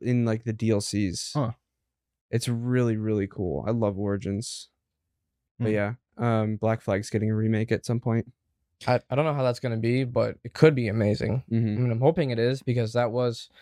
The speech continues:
Speaker 3: for a while, my favorite Assassin's Creed game.
Speaker 2: Wait, what?
Speaker 3: Black Flag.
Speaker 1: What's your favorite now?
Speaker 3: Um, I don't know.
Speaker 1: Don't say Valhalla.
Speaker 3: Maybe Origins.
Speaker 1: Okay, I was gonna say.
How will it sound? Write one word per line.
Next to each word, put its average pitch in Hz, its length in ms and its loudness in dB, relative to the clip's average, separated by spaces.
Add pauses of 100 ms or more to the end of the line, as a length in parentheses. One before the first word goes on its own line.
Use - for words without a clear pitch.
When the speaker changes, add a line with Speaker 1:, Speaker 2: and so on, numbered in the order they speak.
(300)
Speaker 3:
for 196 160 0
a 175 40 0
while, 131 300 0
my 117 140 -6
favorite 117 320 0
Assassin's 117 420 2
Creed 113 240 -2
game. 113 300 2 (280)
Speaker 2:
Wait, 127 200 0
what? 123 180 0 (400)
Speaker 3:
Black 123 240 4
Flag. 101 360 0
Speaker 1:
What's 127 140 -4
your 147 80 2
favorite 147 280 2
now? 117 320 -2 (520)
Speaker 3:
Um, 175 560 0 (500)
I 139 100 0
don't 196 100 2
know. 135 140 2
Speaker 1:
Don't 131 160 2
say 139 80 0
Valhalla. 107 480 -2
Speaker 3:
Maybe 147 260 2
Origins. 110 800 0 (180)
Speaker 1:
Okay, 104 300 0 (140)
I 117 60 0
was 113 140 -2
gonna 107 140 -2
say. 101 300 -2